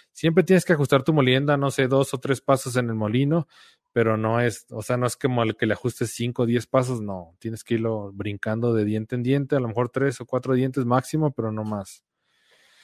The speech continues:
Dice Rosalinda, "Sí, muchas gracias, con mucho gusto." Dice Rosa Isela, "Hola, buenas noches, compré café cubano, pero tiene aceite. No es normal, ¿verdad?"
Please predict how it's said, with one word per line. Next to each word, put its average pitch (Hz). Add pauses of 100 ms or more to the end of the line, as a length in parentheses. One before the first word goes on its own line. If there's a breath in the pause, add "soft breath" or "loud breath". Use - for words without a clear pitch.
(760 soft breath)
Dice 165
Rosalinda, 165
"Sí, 170
muchas 165
gracias, 175
con 131
mucho 143
gusto." 170
Dice 127
Rosa 117
Isela, 127
"Hola, 160
buenas 165
noches, -
compré 139
café 147
cubano, 139
pero 120
tiene 123
aceite. 113
No 107
es 117
normal, 120
¿verdad?" 113